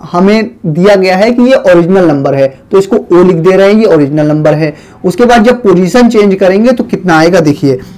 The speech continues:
जब position change कर देंगे तो यहाँ पे आ जाएगा नाइन, क्योंकि नाइन और सिक्स की position change करनी है, तो सिक्स की जगह नाइन लिख दिया, फ़ोर लिख दिया, सिक्स की, नाइन की जगह सिक्स लिख देंगे,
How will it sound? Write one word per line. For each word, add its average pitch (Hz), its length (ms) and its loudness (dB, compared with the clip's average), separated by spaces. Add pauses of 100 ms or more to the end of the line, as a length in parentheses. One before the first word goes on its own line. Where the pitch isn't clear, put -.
(200)
जब 180 180 -4
position 196 460 0
change 208 260 0
कर 190 200 0
देंगे 202 260 0
तो 240 100 -2
यहाँ 180 240 -2
पे 190 120 0
आ 175 120 2
जाएगा 175 300 2
नाइन, 180 500 -2 (360)
क्योंकि 180 200 0
नाइन 196 380 2 (160)
और 202 200 2
सिक्स 214 260 -4
की 247 100 -4
position 180 400 0
change 170 220 -2
करनी 170 260 -2
है, 175 80 0
तो 175 120 -2
सिक्स 196 260 -4
की 190 100 -4
जगह 185 180 0
नाइन 180 240 -2
लिख 214 120 0
दिया, 226 220 0
फ़ोर 180 280 0
लिख 208 120 0
दिया, 220 240 0
सिक्स 196 320 -4
की, 196 260 -4
नाइन 165 240 -4
की 185 100 -4
जगह 180 220 -2
सिक्स 165 300 -6
लिख 160 160 2
देंगे, 214 360 0